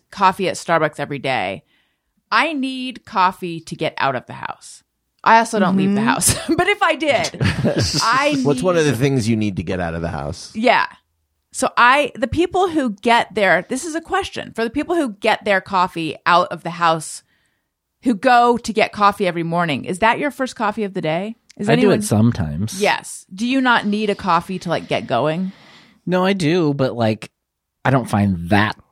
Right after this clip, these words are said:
Speaker 4: to be hard.
Speaker 1: I
Speaker 4: 'Cause,
Speaker 1: see.
Speaker 4: like, and I, usually I'll, uh, just order on the app,
Speaker 1: Mm-hmm.
Speaker 4: and then I pull up, just get out, run and grab it, and run out. It takes n-, almost no time. There's a Starbucks really close to me too. So.
Speaker 1: Yeah.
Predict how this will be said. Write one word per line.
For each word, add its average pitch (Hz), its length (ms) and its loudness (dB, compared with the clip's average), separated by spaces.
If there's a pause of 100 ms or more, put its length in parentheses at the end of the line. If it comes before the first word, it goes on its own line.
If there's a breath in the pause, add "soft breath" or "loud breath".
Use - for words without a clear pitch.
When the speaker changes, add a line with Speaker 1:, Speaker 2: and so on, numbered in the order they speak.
(140)
Speaker 4:
to 107 100 4
be 92 140 2
hard. 85 400 -2 (200)
Speaker 1:
I 156 100 -6
Speaker 4:
'Cause, 131 200 2
Speaker 1:
see. 113 60 -4
Speaker 4:
like, 113 200 2
and 127 180 0
I, 123 100 2
usually 123 500 0
I'll, 98 320 2
uh, 90 540 -2
just - 280 -14
order 98 320 0
on 87 120 0
the - 140 -6
app, - 300 -2
Speaker 1:
Mm-hmm. 175 460 -4
Speaker 4:
and 110 200 2
then 95 180 0
I 87 180 -2 (520)
pull 113 200 0
up, - 320 0
just - 260 -6
get 117 140 2
out, 131 200 4
run 123 280 4
and 139 120 0
grab 131 240 0
it, - 140 -4
and 104 560 -2
run 117 160 -2
out. 98 200 -2
It 107 120 -2
takes - 400 -2
n-, 95 220 4
almost 101 340 4
no 101 100 4
time. 87 300 0
There's 117 260 4
a 104 40 2
Starbucks 92 420 0
really 85 160 -2
close - 240 -8
to 67 100 -12
me 76 100 -6
too. - 160 -10
So. 175 80 -6
Speaker 1:
Yeah. 110 380 0